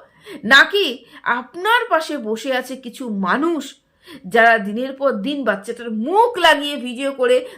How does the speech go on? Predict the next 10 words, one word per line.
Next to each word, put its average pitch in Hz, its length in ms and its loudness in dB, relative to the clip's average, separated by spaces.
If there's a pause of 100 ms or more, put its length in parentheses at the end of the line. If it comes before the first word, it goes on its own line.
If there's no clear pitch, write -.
বাচ্চাটাকে 262 560 -2
চিনি, 294 440 -8
যারা 254 200 4
যারা 311 140 2
চিনতো 311 340 -4
না 381 120 6
তারাও 381 400 6
চিনে 370 200 -2
যাচ্ছে 277 420 0
বাচ্চাটাকে, 190 580 -14